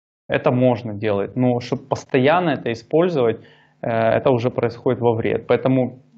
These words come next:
не рекомендую, вот, чтоб постоянно. То есть делайте, как, есть специальная,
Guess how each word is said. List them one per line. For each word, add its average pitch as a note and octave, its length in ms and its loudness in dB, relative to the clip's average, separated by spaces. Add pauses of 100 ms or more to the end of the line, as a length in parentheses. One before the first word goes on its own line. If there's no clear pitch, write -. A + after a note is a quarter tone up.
не D3 400 2
рекомендую, C#3 800 0 (500)
вот, - 160 -6
чтоб - 300 -8
постоянно. C3 540 0
То C#3+ 80 -12
есть C3 120 -8
делайте, F#3 360 4
как, C#3+ 220 -8
есть E3+ 320 -4
специальная, D#3 800 -2